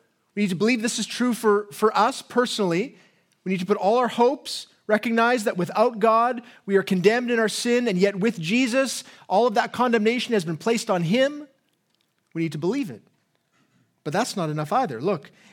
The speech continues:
"And how are they to believe in him of whom they have never heard?" So the gospel is enough, but the question is, well, how are people gonna hear about it?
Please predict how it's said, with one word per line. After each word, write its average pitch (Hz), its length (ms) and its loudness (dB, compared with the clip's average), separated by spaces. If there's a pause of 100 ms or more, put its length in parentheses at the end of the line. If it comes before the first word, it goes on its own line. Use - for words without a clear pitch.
"And 180 200 0
how 262 460 0
are 233 160 2
they 175 240 0
to 180 140 -8
believe 175 360 -2
in 180 80 -2
him 160 380 -4 (260)
of 170 160 -6
whom 185 200 -2
they 165 60 2
have 147 100 0
never 151 200 -4
heard?" 165 400 -4 (800)
So - 120 -6
the 175 100 -2
gospel 254 540 2
is 277 200 2
enough, 262 420 2
but 220 100 -2
the 202 80 0
question 269 360 0
is, 214 60 -4
well, 196 80 0
how 233 120 4
are 285 80 2
people 240 180 -6
gonna 214 120 2
hear 392 260 2
about 170 240 -2
it? - 160 -20